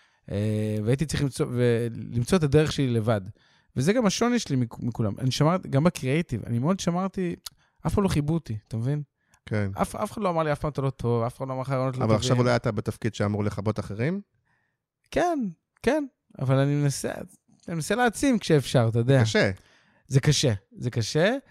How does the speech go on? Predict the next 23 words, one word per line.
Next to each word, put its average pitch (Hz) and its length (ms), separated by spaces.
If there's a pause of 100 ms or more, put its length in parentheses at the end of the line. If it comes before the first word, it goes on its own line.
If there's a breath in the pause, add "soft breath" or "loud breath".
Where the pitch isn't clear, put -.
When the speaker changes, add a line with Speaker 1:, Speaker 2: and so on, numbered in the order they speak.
(220 soft breath)
Speaker 1:
אבל 127 320
כשיש, 151 420
אה, 131 1160
אווירה 135 340
טובה, 135 680
ו-, 117 600
וכשהם 131 320
מרגישים 127 340
חופשי - 240
גם 220 140
להגיד 160 340
לי, 277 240 (260 soft breath)
"אתה 208 200
טועה", 185 340 (460)
Speaker 2:
כן. 104 80
Speaker 1:
זה 240 140
הסוד. 135 440 (140)
אם, 190 100
אם 202 160
הייתי, 196 440
אם 165 80
זה 156 100
היה 160 380